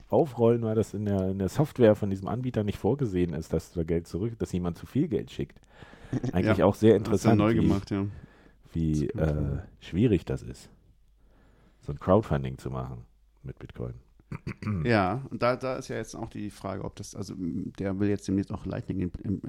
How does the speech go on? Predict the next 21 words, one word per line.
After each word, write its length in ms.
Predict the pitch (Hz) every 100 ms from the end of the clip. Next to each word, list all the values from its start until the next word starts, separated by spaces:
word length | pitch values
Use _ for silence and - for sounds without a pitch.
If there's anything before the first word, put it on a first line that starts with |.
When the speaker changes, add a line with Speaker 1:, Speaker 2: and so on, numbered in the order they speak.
| 101
Speaker 2:
implementieren, 680 | 92 - 92 95 101 113 117
der, 320 | 104 101 101
für 100 | -
diese 160 | 104 104
Crowdfunding-Ding. 640 | - 104 - 110 117 120 113
Das 120 | 95
ist 60 | 107
noch 120 | 107
viel 160 | 98
schwieriger. 460 | 95 107 98 80 98 - -
<laughs> 160 | - -
Aber 880 | 135 160 - - 185 202 185 - 98
mal 120 | 101
gucken, 200 | 131 98
ob 80 | -
das 120 | 101
funktioniert. 420 | - 98 101 101
Aber 140 | 87 101
ja, 200 | 104 120
das, 240 | 107 -
also, 160 | 110